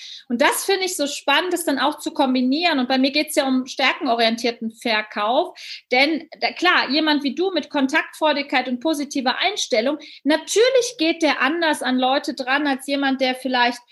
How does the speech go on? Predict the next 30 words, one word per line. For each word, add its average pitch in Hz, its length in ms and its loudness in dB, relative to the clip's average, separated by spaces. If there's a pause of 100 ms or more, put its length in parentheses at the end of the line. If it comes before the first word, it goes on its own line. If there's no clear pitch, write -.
(260)
die 247 120 -2
Wiederherstellung, 254 680 2
das 233 120 0
ist 247 120 -6
so 277 80 2
der, 220 280 2 (300)
der 214 220 2
Fehlersuche 294 500 2
oder 233 160 4
Kontext. 320 580 0
Die 254 60 0
müssen 302 200 0
immer 294 180 2
erst 285 180 0
einen 277 220 2
Schritt 294 260 -2
zurückgehen, 294 480 0
bevor 254 240 -2
sie, 240 80 -2 (180)
aber 294 160 2
auch 302 160 -2
die 370 120 0 (120)
haben 302 220 2
ihre 262 180 0
Kunden, 320 440 -2
auch 285 180 -2
die 349 160 2
haben 302 240 2
ihre 254 240 -2
Zielgruppe. 330 600 0